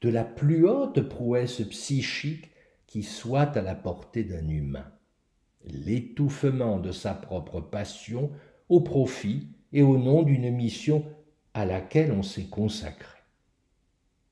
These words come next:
On voit, à lire Freud, le caractère très personnel, très privé d'une telle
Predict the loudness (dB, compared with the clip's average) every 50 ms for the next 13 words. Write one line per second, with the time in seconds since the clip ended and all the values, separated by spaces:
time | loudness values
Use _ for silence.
0 | _ _ _ _ -8 -6 -4 -4 -4 -2 0 0 0 0 -2 -6 -12 -20 -20 _
1 | _ _ _ _ _ _ _ _ _ _ _ _ _ -8 -6 -4 -2 0 0 0
2 | -2 -4 -6 -4 -4 -2 -2 -4 -6 -10 -14 -18 -8 -2 -2 -2 0 0 0 0
3 | 0 0 -2 -4 -6 -8 -8 -12 -20 -20 _ _ _ _ -16 -8 -4 -4 -4 -2
4 | -4 -6 -4 -4 -4 -4 -2 -2 -2 -4 -4 -4 -4 -4 -4 -4 -4 -4 -2 -2
5 | -2 0 0 2 2 2 2 2 2 2 2 0 0 2 2 2 2 0